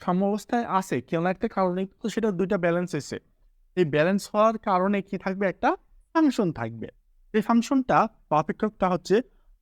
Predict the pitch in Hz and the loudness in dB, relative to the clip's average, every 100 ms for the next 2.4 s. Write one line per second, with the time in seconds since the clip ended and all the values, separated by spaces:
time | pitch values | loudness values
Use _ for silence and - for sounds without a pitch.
0 | - 240 - 262 262 - 247 233 226 165 | -6 -6 0 2 2 4 2 4 2 0
1 | 147 120 113 - 165 - 220 - - 240 | 0 -2 -4 -2 -4 0 -2 -2 -4 -4
2 | _ - 262 | _ -2 0